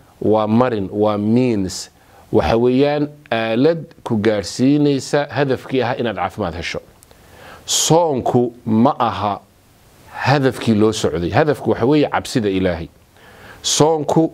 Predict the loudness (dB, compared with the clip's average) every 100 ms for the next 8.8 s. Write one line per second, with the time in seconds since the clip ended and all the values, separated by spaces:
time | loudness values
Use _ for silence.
0 | -2 0 2 0 0 0 0 0 0 0
1 | 2 2 0 -2 -2 -2 0 0 0 0
2 | 0 -2 -2 -4 -6 -6 -8 -12 -18 -20
3 | -20 -20 -20 -20 -6 0 2 2 0 -2
4 | -2 -4 -4 -4 -2 0 0 0 0 0
5 | 0 -2 -4 -8 -10 -12 -20 -20 -10 -2
6 | 0 2 0 0 -4 -4 -6 -4 -6 -6
7 | -12 -20 -20 -20 -2 0 2 2 2 2
8 | 0 0 0 0 0 -2 -4 -6